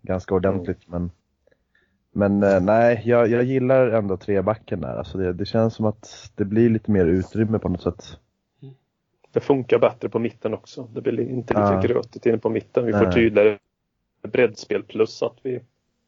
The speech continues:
Speaker 2: får en bättre balanserad innermittfält på något sätt. Så det
Speaker 1: Men
Speaker 2: upplever
Speaker 1: det
Speaker 2: jag det
Speaker 1: kän-,
Speaker 2: lilla.
Speaker 1: jag, jag får en,
Speaker 2: Så jag
Speaker 1: jag
Speaker 2: tycker
Speaker 1: får en
Speaker 2: också att det
Speaker 1: känsla av att, eh, att,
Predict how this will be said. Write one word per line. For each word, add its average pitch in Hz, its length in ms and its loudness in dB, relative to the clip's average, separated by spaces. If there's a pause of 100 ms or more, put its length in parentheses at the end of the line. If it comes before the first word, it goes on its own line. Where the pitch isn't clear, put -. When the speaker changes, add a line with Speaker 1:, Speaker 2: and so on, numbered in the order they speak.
(440)
Speaker 2:
får 113 240 4
en 107 80 2
bättre - 280 -2
balanserad 104 600 -2
innermittfält - 640 -2
på - 80 -6
något 143 80 -6
sätt. - 180 -6
Så - 120 -14 (480)
det - 260 -6 (240)
Speaker 1:
Men - 100 -4
Speaker 2:
upplever 110 380 4
Speaker 1:
det 113 60 2
Speaker 2:
jag 117 80 6
det - 80 2
Speaker 1:
kän-, 151 180 2
Speaker 2:
lilla. 104 140 -2
Speaker 1:
jag, 147 180 2
jag 147 200 2
får 165 220 2
en, - 60 2
Speaker 2:
Så - 40 0
jag 117 80 4
Speaker 1:
jag 143 40 2
Speaker 2:
tycker 147 60 0
Speaker 1:
får 156 60 -2
en 156 60 2
Speaker 2:
också 151 120 -2
att 151 40 2
det 160 40 2 (100)
Speaker 1:
känsla 123 240 0
av 120 80 0
att, 120 260 -4
eh, 113 220 -2 (380)
att, 117 280 -4